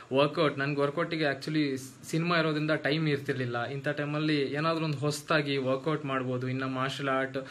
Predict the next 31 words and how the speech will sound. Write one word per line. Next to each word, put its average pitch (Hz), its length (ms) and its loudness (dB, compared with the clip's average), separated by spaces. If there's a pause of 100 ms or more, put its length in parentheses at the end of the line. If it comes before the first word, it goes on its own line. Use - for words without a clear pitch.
(300)
ಅಂದ್ರೆ 151 180 2
ನನ್ 151 300 4
ಪ್ರಕಾರ 147 320 4
ನಾನ್ 127 200 0
ಹೇಳೋದು 127 280 2
ಅಂತ 120 180 -6
ಹೇಳಿದ್ರೆ 123 180 -2
workout, 135 520 0
martial 127 360 -2
art, 127 260 0
cooking, 143 440 -2 (500)
ಆ, 131 280 0
ನನ್ಗಿಷ್ಟ. 131 520 0 (520)
ಆ, 127 380 -4
ಇನ್ನ 165 360 4
ಕೆಲವು, 147 280 0
ಕೆಲವು 139 440 0
ಬುಕ್ಸ್‌ಗಳು, 143 560 0
ಒಳ್ಳೊಳ್ಳೆ 139 260 2
ಬುಕ್ಸ್‌ಗಳನ್ನ 139 500 -2
ಓದ್ಬೋದು. 123 800 -2 (180)
So 147 100 0
ಅವೇರ್‌ನೆಸ್‌ಗೆ 165 640 2
ಏನೇನ್ 151 300 4
ಮಾಡ್ಬೋದು 143 420 2
ಅದನ್ನೆಲ್ಲ 131 380 2
ಮಾಡ್ಬೋದು. 123 420 -2
And 190 120 0
ನಿಮ್ 180 180 0
ಮನೆ, 175 340 0
ಮನೆ 143 180 0